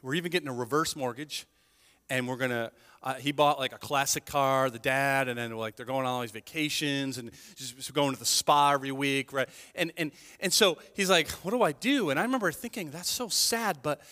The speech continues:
the more our culture goes towards self, it makes sense. There's people saying, "That makes sense." But if they live that way, it's fine to get a car or whatever. It's, it's not that that's wrong. It's just that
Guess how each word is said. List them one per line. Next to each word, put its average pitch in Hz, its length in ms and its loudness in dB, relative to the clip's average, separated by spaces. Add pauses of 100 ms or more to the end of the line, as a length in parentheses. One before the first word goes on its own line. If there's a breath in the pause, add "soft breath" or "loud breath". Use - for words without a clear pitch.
(220 loud breath)
the 175 80 0
more 226 280 -2
our 208 100 4
culture - 380 -10
goes 180 220 -4
towards - 220 -6
self, 233 340 0
it 180 80 -10
makes 175 200 -2
sense. - 220 -2
There's 135 100 -12
people - 260 -14
saying, 180 280 -2 (300 loud breath)
"That 196 180 2
makes 160 220 -4
sense." - 460 -4 (400 soft breath)
But 226 100 4
if 226 60 -4
they 294 140 4
live 233 360 4
that 160 180 4
way, 143 100 0
it's 262 240 4
fine 220 300 6
to 165 60 -2
get 160 120 4
a 233 60 4
car 180 520 6
or 143 80 4
whatever. 160 500 6
It's, 147 200 4
it's 202 180 0
not 220 340 2
that 139 200 0
that's 226 320 2
wrong. 190 380 2 (200 loud breath)
It's 202 160 2
just - 200 4
that 196 180 4